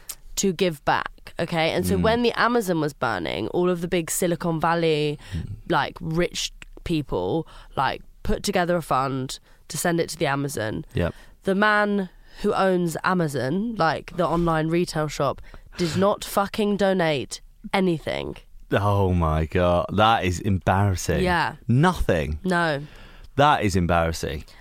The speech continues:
Speaker 1: And he, he's, he's really interesting, and, like, you know, he's, he's an incredibly innovative person, and what he has
Speaker 2: Mm.
Speaker 1: done is really clever. And I think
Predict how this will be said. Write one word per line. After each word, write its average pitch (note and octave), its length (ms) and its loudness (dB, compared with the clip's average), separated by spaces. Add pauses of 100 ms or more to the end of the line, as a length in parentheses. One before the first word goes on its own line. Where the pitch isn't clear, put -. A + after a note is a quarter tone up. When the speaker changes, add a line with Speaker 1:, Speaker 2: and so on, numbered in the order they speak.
Speaker 1:
And A3 120 2
he, B3+ 160 2
he's, C4+ 440 0 (200)
he's D4+ 240 2
really F#4 280 4
interesting, F#3 840 0
and, D#3 140 0
like, F3 280 0
you G#3 80 0
know, F3 240 0 (260)
he's, A3 240 -4 (640)
he's A3 260 -2
an G3+ 220 0 (160)
incredibly G#3+ 520 0 (100)
innovative E3+ 580 0
person, D3 680 -2
and F3+ 120 -4
what D#3+ 140 0
he G#2+ 100 0
has D#2+ 120 0
Speaker 2:
Mm. - 40 -4
Speaker 1:
done F3 240 2
is D#3 180 -4
really D#3+ 180 -2
clever. D#3 320 -2
And D3 100 -2
I D3+ 100 -2
think E3 240 -4